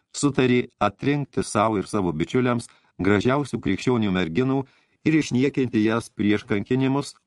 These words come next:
o likusias atiduoti pačią žaidynių dieną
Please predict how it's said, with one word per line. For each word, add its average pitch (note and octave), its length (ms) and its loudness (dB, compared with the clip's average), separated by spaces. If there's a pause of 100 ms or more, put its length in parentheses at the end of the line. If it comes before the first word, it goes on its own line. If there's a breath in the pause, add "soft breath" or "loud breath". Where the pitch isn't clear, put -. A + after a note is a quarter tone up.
o A2 160 6
likusias C3 480 -2
atiduoti A2 640 0 (400)
pačią B2 400 2
žaidynių G2+ 400 2
dieną A2+ 380 2